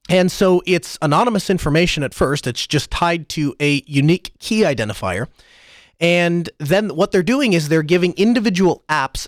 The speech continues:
access to that A P I. So, for example, if North Dakota, in, in my home state, decides and has rolled out what they call the Care nineteen app, you install that app. Instead of that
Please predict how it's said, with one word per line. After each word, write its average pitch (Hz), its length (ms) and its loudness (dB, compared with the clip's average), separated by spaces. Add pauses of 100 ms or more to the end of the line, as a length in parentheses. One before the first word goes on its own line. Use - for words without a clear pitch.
(100)
access 170 500 -4
to 156 100 -4
that 143 180 2
A 135 140 0
P 117 240 -2
I. 104 260 2 (420)
So, 190 500 2 (260)
for 202 240 0
example, 190 460 0
if - 380 0 (320)
North 170 340 4
Dakota, 175 460 0
in, 147 200 0
in - 120 -2
my 156 160 2
home 139 200 -2
state, 117 320 -4 (260)
decides 175 560 -2
and 123 160 -4
has 117 380 -4 (180)
rolled 175 320 2
out 160 320 2
what 139 160 -8
they 156 100 0
call 147 200 0
the 131 80 -4
Care 139 200 -2
nineteen 135 480 0
app, 117 280 -2 (580)
you 151 140 0
install 208 340 2
that 196 220 0
app. 175 340 -2
Instead 202 460 0
of 180 240 0
that 160 200 0